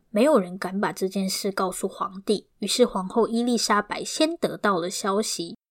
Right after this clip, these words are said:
当时伊丽莎白正在上她的希腊语课，听闻噩耗，她嚎啕大哭，最后是由伊丽莎白将鲁道夫的死讯告诉了法兰兹。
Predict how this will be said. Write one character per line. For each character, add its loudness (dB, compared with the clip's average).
当 4
时 4
伊 6
丽 6
莎 4
白 -2
正 4
在 -2
上 -2
她 -2
的 -2
希 4
腊 4
语 -6
课， -2
听 6
闻 8
噩 8
耗， 4
她 2
嚎 0
啕 -2
大 2
哭， 2
最 0
后 6
是 2
由 6
伊 0
丽 2
莎 0
白 -6
将 -4
鲁 -2
道 0
夫 -4
的 -2
死 -2
讯 0
告 2
诉 4
了 2
法 -4
兰 -10
兹。 -4